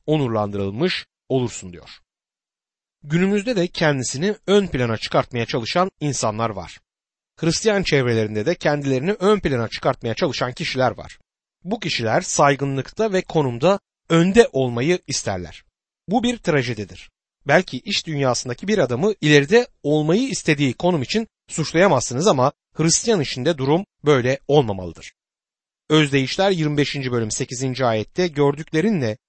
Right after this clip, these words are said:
hemencecik mahkemeye başvurma. Çünkü başkası seni utandırabilir.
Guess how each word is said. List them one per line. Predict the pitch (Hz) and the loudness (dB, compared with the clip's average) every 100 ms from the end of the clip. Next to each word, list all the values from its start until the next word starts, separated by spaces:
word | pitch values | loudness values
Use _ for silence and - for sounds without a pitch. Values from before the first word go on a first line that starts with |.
| _ _ _ | _ _ _
hemencecik | 208 240 214 175 175 - | 4 6 6 2 -4 0
mahkemeye | 165 143 - 156 175 | 0 2 0 0 4
başvurma. | 156 143 - 226 120 - _ _ _ _ | 6 6 2 -2 -4 -8 _ _ _ _
Çünkü | - 120 139 | -10 -8 2
başkası | 135 127 151 - | 2 2 -4 -4
seni | 196 151 165 175 _ | -2 0 0 -4 _
utandırabilir. | 135 139 107 101 113 87 78 | -8 -6 -6 -6 -8 -8 -18